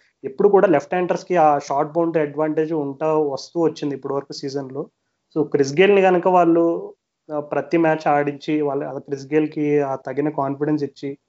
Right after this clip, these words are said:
బౌలర్స్ కొంచెం డెలివర్ చేయగలిగితే ఖచ్చితంగా పంజాబ్కి టీం అయితే ఉంది. అంటే ఇప్పుడు వరకు ప్రతి మ్యాచ్ గె-, గెలవగలిగే టీం అయితే ఉంది.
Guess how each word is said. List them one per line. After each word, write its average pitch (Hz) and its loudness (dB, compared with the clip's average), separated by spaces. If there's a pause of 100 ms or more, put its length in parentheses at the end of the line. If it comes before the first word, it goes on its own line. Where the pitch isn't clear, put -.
(320)
బౌలర్స్ 143 4
కొంచెం 151 0
డెలివర్ 143 2
చేయగలిగితే 139 -4
ఖచ్చితంగా 175 -2
పంజాబ్కి 165 2
టీం 165 -2
అయితే 175 0
ఉంది. 143 -4 (160)
అంటే 139 -4
ఇప్పుడు 143 -2
వరకు 143 -4
ప్రతి 143 -8
మ్యాచ్ 151 -4
గె-, 147 2
గెలవగలిగే 143 2
టీం 139 -10
అయితే 143 -6
ఉంది. 127 -12